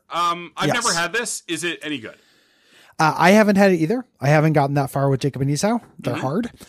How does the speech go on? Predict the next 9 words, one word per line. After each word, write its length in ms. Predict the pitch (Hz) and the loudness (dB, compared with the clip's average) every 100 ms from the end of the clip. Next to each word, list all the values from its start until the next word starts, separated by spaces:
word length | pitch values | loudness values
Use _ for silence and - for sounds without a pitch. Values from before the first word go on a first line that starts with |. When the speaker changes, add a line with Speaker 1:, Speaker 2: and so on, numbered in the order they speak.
| - - - | -20 -16 0
Speaker 2:
I've 160 | 151 | 0
seen 260 | - 185 180 | 4 6 6
it 60 | 214 | 6
in 60 | 202 | 4
action 440 | 208 - 277 285 - _ _ | 2 2 0 -2 -6 _ _
from 200 | - 151 | 0 2
the 100 | 143 | 4
Northern 340 | 147 147 151 139 | 6 6 6 2
Lion, 560 | 135 131 135 165 240 | 0 -2 -2 -4 -6